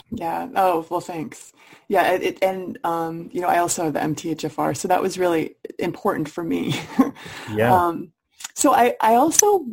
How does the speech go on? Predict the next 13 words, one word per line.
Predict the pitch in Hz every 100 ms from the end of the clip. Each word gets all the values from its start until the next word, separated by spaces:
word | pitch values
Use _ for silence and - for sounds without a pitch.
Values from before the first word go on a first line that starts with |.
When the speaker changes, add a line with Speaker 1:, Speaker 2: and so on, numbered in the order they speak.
| -
Speaker 1:
uh, | 185 175 170 - - _ _ _ _ _ _ -
kind | - 330
of | -
wanna | 202 196
just | 190 170 -
talk | 180 170 165
a | 156
little | 160 165
bit | 160 160
about | 147 147 147 151
inf-, | 147 - -
um, | 160 156 156 -
inflammation. | 190 180 180 160 147 143 - -